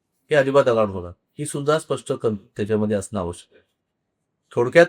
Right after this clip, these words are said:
काय आहे की विकासकाच्या हिताचं संरक्षण होईल, त्याचं घर कुठल्याही प्रकारे अडचणीत येणार नाही,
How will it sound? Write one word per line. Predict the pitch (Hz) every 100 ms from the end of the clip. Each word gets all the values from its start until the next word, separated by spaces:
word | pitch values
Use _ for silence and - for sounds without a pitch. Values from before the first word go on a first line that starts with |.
| -
काय | 156 135 117
आहे | 113
की | - 135 151 147
विकासकाच्या | 113 113 120 131 135 139 131 120 110 131 135
हिताचं | 123 104 117 110 123
संरक्षण | 117 107 104 110 - 110
होईल, | 104 98 98 107 _ _ _ _ _ _ _ _ _ _
त्याचं | 113 110 147
घर | 117 139
कुठल्याही | 131 120 110 139 143
प्रकारे | 143 - - 117 123 131
अडचणीत | 117 101 120 123 120
येणार | 107 110 120
नाही, | 110 98